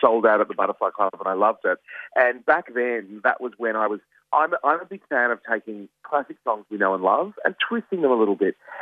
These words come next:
And, you know, there's a fine line between pleasure and pain, but when it comes to playing with a theme like,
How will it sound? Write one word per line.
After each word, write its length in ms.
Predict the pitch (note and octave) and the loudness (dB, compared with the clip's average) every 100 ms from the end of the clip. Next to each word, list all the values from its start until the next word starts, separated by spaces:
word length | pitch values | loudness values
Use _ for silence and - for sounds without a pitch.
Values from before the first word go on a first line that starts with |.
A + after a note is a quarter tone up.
| - F3 | -2 2
And, 300 | F3 F3+ F3 | 4 2 2
you 80 | |
know, 160 | G3 E3+ | 2 4
there's 160 | D#3 D#3+ | 2 -2
a 80 | |
fine 260 | - G3+ G#3+ | 0 0 2
line 160 | F#3+ E3 | 0 0
between 300 | - C#3 - | -2 -2 0
pleasure 260 | C3 B2+ | -2 -2
and 140 | A#2+ A#2 | -4 0
pain, 300 | A2+ A2 A2 | 0 0 -4
but 100 | A#2+ | -2
when 100 | B2+ | -2
it 80 | - | 0
comes 300 | C#3+ C#3+ C#3 | -2 -2 -2
to 220 | D3 B2+ - _ _ _ _ _ | 0 0 0 _ _ _ _ _
playing 280 | D3 D3+ D#3+ | 0 0 0
with 100 | D3+ | 0
a 80 | C3 | -2
theme 340 | - A#2 A#2 A2 | 0 -2 0 2
like, 260 | G#2+ G2 | 2 0